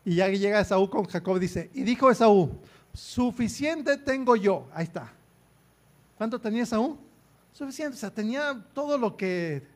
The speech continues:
Isaac, su padre, o sea, prácticamente lo administraba Esaú. Ya su papá ya no veía,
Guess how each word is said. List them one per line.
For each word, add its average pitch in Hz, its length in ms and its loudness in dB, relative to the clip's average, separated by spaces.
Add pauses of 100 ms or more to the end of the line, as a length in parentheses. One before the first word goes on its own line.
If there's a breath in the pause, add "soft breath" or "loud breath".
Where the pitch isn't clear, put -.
(200)
Isaac, 262 300 -6 (100)
su 190 100 -12
padre, 226 300 0
o 208 60 -2
sea, 208 240 0 (420 loud breath)
prácticamente 262 600 -2
lo 240 100 0
administraba 220 640 -2
Esaú. 220 420 -2 (140)
Ya 160 140 -4
su 190 120 -10
papá 196 260 0
ya 233 120 -2
no 226 140 -4
veía, 208 500 0